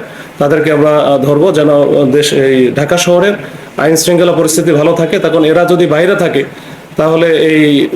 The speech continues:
প্রতিদিন কোনো না কোনো ঘটনা এরা ঘটাবেই এবং এরা ওইটার জন্যই মোটামুটি খুবই পটু যে কিভাবে কি করতে হয়। আ-, এবং এদের সাথে, আহ, আইন শৃঙ্খলা বাহিনীর আমরা দেখেছি যারা সাবেক সদস্য, আহ,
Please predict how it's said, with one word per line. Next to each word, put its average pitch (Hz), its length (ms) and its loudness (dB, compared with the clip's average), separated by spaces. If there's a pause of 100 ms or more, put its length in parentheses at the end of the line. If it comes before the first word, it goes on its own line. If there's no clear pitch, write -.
(160)
প্রতিদিন 185 360 2
কোনো 170 180 2
না 165 100 2
কোনো 156 200 2
ঘটনা 151 280 2
এরা 147 100 0
ঘটাবেই 180 460 0 (420)
এবং 156 340 2
এরা 160 380 2
ওইটার 160 380 2
জন্যই 170 300 2
মোটামুটি 160 520 2 (380)
খুবই 180 280 0
পটু 175 360 0 (560)
যে 147 520 0
কিভাবে 180 360 2
কি 175 160 0
করতে 180 260 0
হয়। 190 100 2
আ-, 165 180 2
এবং 170 340 2
এদের 170 160 0
সাথে, 185 500 0
আহ, 156 220 2
আইন 170 120 2
শৃঙ্খলা 180 400 0
বাহিনীর 175 400 2
আমরা 165 180 2
দেখেছি 156 380 0
যারা 160 420 0 (440)
সাবেক 180 400 0
সদস্য, - 440 -2
আহ, - 1900 -4